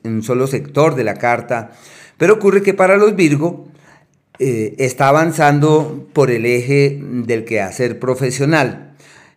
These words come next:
Eh, se contempla, claro, llega hasta abril aproximadamente y habla de varias cosas. La primera, grandes retos en lo profesional, enormes exigencias en el ámbito público y profesional,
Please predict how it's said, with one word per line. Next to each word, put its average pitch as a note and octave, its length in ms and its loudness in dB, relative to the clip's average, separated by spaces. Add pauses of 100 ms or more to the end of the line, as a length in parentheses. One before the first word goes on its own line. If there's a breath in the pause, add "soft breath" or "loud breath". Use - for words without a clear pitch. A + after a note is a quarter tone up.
Eh, A2 220 -6
se C#3 160 0
contempla, C#3+ 960 0
claro, C3+ 300 2
llega B2 180 0
hasta C3 200 0
abril D#3 260 2
aproximadamente A2+ 840 -2
y G#2+ 100 -4
habla F#3 280 4
de - 40 4
varias C#3 760 -4
cosas. D#3 380 0
La C#3 160 2
primera, C#3 640 0 (440 loud breath)
grandes F#3 540 2
retos G3 440 -2
en D3 120 0
lo C#3 100 2
profesional, B2+ 680 -2
enormes F3 720 0
exigencias C#3 800 -4
en A#2 100 -4
el G#2 140 -4
ámbito B2 420 -4
público C3+ 460 -2
y - 20 -8
profesional, A2 920 -4